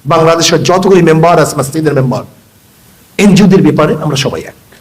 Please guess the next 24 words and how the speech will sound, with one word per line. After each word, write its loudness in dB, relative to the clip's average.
এদের 4
ইসলাম 2
হুকুমাত 2
কায়েম 2
করার 2
ব্যাপারে -2
আমরা 0
সবাই -2
এক। -16
ইসলামের 0
দুশ্মনদের 2
বিরুদ্ধে 0
আমরা 2
সবাই 0
এক। -8
বর্তমান 2
সিলেবাসের 2
বিরুদ্ধে 0
কথা 0
বলার 2
ব্যাপারে 0
আমরা 2
সবাই 2
এক। -4